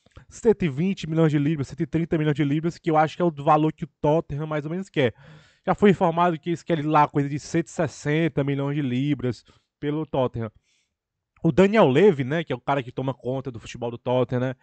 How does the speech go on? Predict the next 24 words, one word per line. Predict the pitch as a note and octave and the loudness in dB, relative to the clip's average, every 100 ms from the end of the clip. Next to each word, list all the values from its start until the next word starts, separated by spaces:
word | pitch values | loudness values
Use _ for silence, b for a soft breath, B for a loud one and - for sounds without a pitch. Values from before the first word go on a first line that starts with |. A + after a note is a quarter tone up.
| b b | b b
é | - | -12
o | |
cara | - C3+ C3 | -4 -2 -2
que | C#3 | -6
é | |
o | B2+ | -12
C | - E3 | -8 2
E | D3+ | 6
O | D3 D3 | 8 6
do | C3+ | 2
clube, | - D3 C#3 | -4 -6 -6
é | D#3 | -6
o | |
cara | F3+ G3 | -6 -8
que | G#3+ | -10
tá | - F#3 | -6 -6
por | F3 - F3 | -6 -8 -4
dentro | E3 D3+ | -4 -6
de | - | -4
todas | F3 D#3+ | -2 0
as | D#3 | -2
operações | E3+ E3 D#3 D#3 D#3 | 0 2 2 2 2
do | E3+ | 4
Tottenham. | C#3+ B2+ - A#2 | 6 6 4 -6